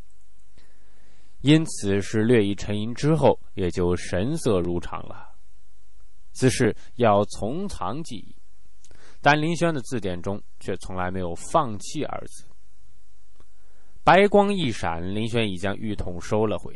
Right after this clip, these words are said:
来，然后一脸的悠闲，慢慢走向了山脚的下边。很快，那简陋的坊式映入了眼帘。据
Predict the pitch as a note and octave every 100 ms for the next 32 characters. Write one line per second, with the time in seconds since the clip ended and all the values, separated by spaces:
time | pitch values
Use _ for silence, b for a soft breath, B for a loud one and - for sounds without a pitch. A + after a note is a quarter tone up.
0 | - - - - - A#2 A#2+ A#2+ A#2 A#2
1 | G#2 F2 F2 F2+ C3 D3+ C#3+ - F2 F2+
2 | A2+ b - G#2+ F#2+ F#2+ F#2+ F#2 F2+ -
3 | F#2 F2+ F2 - G#2 G2 E2+ F2 F#2+ G#2
4 | F2 - - - - - - - - -
5 | - - - - - - - - - C#3+
6 | D#3 E3 F3 - b b b b D3 D3
7 | - G#2+ F#2+ B2 G#2+ G2+ - F#2 E2+ F#2
8 | - D#3 - - - A#2 G#2+ F#2+ F#2 F2+
9 | F#2 - - - - - - - - -
10 | - - - - - - - - - -
11 | - - - - F3+ E3+